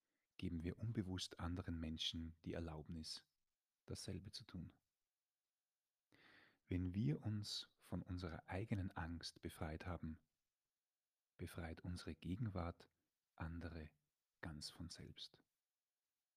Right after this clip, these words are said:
Auch wenn du mit dem Begriff Gott nichts anfangen kannst,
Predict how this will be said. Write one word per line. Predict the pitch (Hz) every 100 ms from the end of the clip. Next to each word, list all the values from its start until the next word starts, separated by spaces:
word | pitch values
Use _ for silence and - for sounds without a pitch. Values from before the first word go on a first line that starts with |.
| _ _ _ _ _ _ _ _ _ _ _ _ _ _ _ _ _ _ _ _ _ _ _ _ _ _ _ _ _ _ _ _ _ -
Auch | 95
wenn | 95 101
du |
mit | 92 87
dem | 87
Begriff | 85 95 85 -
Gott | - - - -
nichts | 87 -
anfangen | 85 90 85 82
kannst, | - 78 - -